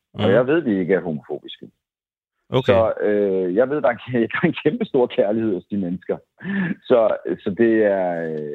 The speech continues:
Speaker 1: det er, kan du sige, et spørgsmål om,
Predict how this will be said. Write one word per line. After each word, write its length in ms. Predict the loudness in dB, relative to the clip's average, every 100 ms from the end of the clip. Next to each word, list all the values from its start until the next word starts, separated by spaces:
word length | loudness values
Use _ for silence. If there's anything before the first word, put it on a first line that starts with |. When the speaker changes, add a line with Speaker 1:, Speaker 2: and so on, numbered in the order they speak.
| -12 -8 0
Speaker 1:
det 160 | 2
er, 300 | 4 2 -2 -6 -12 _ _ _ _ -2
kan 80 |
du 60 | -2
sige, 360 | 0 2 2 -2 _ _ _ -2
et 120 | -2 0
spørgsmål 500 | 0 2 0 0 2
om, 220 | 0 -2